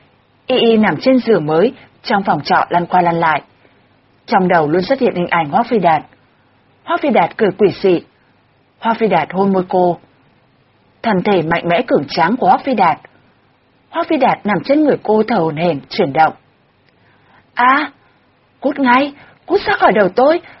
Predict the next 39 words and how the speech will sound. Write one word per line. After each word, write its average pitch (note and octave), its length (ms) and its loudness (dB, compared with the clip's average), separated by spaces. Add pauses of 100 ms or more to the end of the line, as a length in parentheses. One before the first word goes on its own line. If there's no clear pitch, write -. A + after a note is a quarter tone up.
đồ C4 140 2
bại A3+ 220 2
hoại. G#3+ 260 0 (640)
Anh F#3 220 -2
cảm E3 200 0
thấy E3 120 0
anh B3 140 0
có A#3+ 100 2
bản D#3+ 220 2
lĩnh, G3 220 2 (360)
bộ G#3+ 140 0
dạng - 220 0
anh B3 160 0
đẹp C4 180 0
trai. A#3+ 320 -2 (840)
Anh G3 200 -2
có G#3+ 80 0
thể A#3 280 0
một D#3+ 140 -6
chân C#4+ 200 0
đạp C4 180 0
mấy F3+ 120 2
thuyền. G#3 300 0 (720)
Tôi A#3 160 2
phi. C#4+ 340 0 (840)
Y A#3+ 100 -2
Y G#3 200 2
tôi G3+ 160 2
không F#3+ 160 -2
muốn G#3 120 0
gặp - 180 0
anh." C#4+ 260 0 (2000)
Y A#3+ 100 -2
Y G3+ 300 4
dùng F#3+ 240 0
chăn F#3 320 0
quấn F#3 140 2
phủ B3 220 0
đầu, D#3+ 260 2